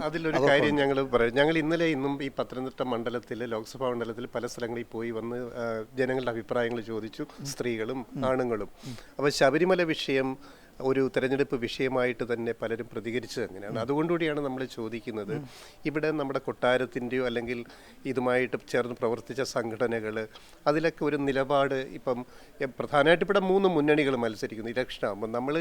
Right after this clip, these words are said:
Speaker 1: ഈ, ഈ വോട്ടർമാർ ഇപ്പം, ഏ, രാജകുടുംബമായിട്ട് ബന്ധപ്പെട്ടവരായാലും ആ-, ആണെങ്കിലും അല്ലെങ്കിലും ആർക്കെങ്കിലും വോട്ടൊക്കെ ചെയ്യും. അപ്പോൾ ഇതിലൊരു നിലപാടിൻ്റെ പ്രശ്നം. അപ്പം നമ്മൾ സ്വാഭാവികമായിട്ടും ഇവിടെ ബി ജെ പിയുടെ സ്ഥാനാർത്ഥിയുണ്ട്, ശബരിമല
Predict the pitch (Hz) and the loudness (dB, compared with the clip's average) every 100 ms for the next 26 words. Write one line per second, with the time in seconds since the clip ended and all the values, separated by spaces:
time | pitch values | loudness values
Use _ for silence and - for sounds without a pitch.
0 | 165 - - - 151 160 139 135 151 147 | -2 -6 -16 -8 0 4 4 4 2 4
1 | 135 123 156 165 147 131 135 - 147 127 | 4 4 2 0 0 -2 -4 -6 -4 2
2 | 127 123 131 127 131 135 135 143 135 120 | 2 4 2 -2 2 2 2 0 -4 -4
3 | 110 127 120 127 180 196 160 - 143 135 | -6 -4 -2 0 -2 -4 -4 2 2 2
4 | 127 160 120 117 117 131 - - - - | 0 -2 -2 -4 -6 -8 -12 -20 -20 0
5 | 127 143 180 175 175 165 160 165 156 131 | 2 4 2 0 2 0 0 -4 -4 -4
6 | 107 117 - 151 131 - - 175 180 170 | -4 -4 -2 -4 -6 -10 -2 0 2 4
7 | 147 139 147 151 156 156 123 113 127 117 | 6 6 6 6 6 2 0 -4 -6 -6
8 | 107 127 135 143 160 151 - - - - | -4 -2 0 0 -2 -6 -12 -20 -10 4
9 | 175 165 165 156 151 147 135 147 147 190 | 6 8 8 8 6 4 2 -2 -4 -2
10 | 143 131 131 127 135 135 131 123 - 113 | 0 0 0 0 0 0 -4 -4 -4 -2
11 | 113 113 120 104 104 131 - - - - | -2 -6 -8 -8 -10 -14 -16 -20 -14 -2
12 | 131 131 131 | 0 2 2